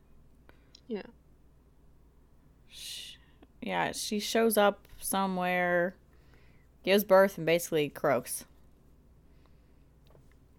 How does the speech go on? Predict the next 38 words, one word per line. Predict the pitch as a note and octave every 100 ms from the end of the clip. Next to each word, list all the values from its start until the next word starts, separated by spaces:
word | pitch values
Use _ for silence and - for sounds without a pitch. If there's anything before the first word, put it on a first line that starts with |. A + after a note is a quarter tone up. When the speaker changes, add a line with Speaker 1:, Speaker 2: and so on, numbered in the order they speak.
| - - - -
Speaker 2:
But | A3+
I | A3+
think | C4+ C#4
we | B3+
do | C4+
see | C4 G3
that | F3 E3+
memory | E3+ D#3 C#3+
from, | D#3+ F3
like, | D#3+ D#3
the | D#3+
lady | D#3+ E3 E3+
who | E3+
helps | E3 D#3+ D#3+
her | - -
or | G3
Speaker 1:
Mm, |
Speaker 2:
something. | F3 - - - E3
Speaker 1:
man. | F#3 G#3 - - - - - - - -
Speaker 2:
So | -
we'll | F3
get | D#3+ D#3
there. | F2+ D#2+ - - - - - - - - - - - - - - - - - - - - - - - - - - - - - -
But, | D4
okay, | C4 C4+ -
and | A3 G3 -
so | - B3+
this | G3 D#4 - -
Tom, | - B3 C4 G3 D#3+ D#3 C#3+ - -
okay, | -
I | F#3+
hope | A3+ D4+ C#4+
I'm |
not | A#3 E3
saying | G#3+ D#3+
Speaker 1:
Yeah. |
Speaker 2:
something | F#3+ C#3+
stupid. | - D3+ C#3 A#2 -